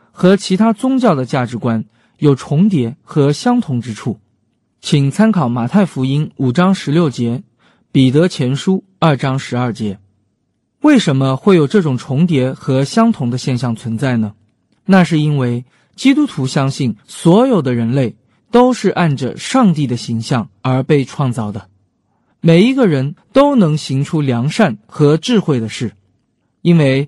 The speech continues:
圣经的教义指出上帝的形象普及至全人类，所以基督徒会认为，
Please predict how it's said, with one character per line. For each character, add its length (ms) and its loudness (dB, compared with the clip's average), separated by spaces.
圣 300 2
经 180 0
的 80 4
教 260 -2
义 220 -6
指 220 2
出 220 0
上 280 2
帝 140 0
的 80 -2
形 240 -4
象 260 -2
普 320 -2
及 260 -2
至 160 -2
全 260 -2
人 160 2
类， 220 0
所 260 4
以 220 4
基 160 -2
督 140 0
徒 180 -4
会 160 0
认 220 0
为， 200 -8